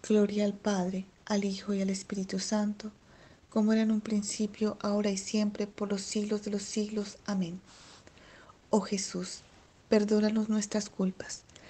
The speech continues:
líbranos del fuego del infierno y lleva al cielo a todas las almas, especialmente a las más necesitadas de tu divina misericordia. María,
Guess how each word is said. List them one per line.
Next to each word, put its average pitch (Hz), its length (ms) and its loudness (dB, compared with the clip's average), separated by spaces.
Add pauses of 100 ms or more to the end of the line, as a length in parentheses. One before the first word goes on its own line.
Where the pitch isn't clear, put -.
(260)
líbranos 226 400 8
del 233 140 8
fuego 220 300 6
del 214 100 6
infierno 214 500 6
y 208 60 4
lleva 214 180 6
al 208 80 4
cielo 202 340 4
a 202 60 4
todas 208 320 4
las 208 240 2
almas, 190 540 2
especialmente 196 760 2
a 196 40 0
las 196 220 0
más 196 260 4
necesitadas 202 640 2
de 202 80 2
tu 196 160 -2
divina 196 400 6
misericordia. 190 800 -2 (800)
María, 185 500 4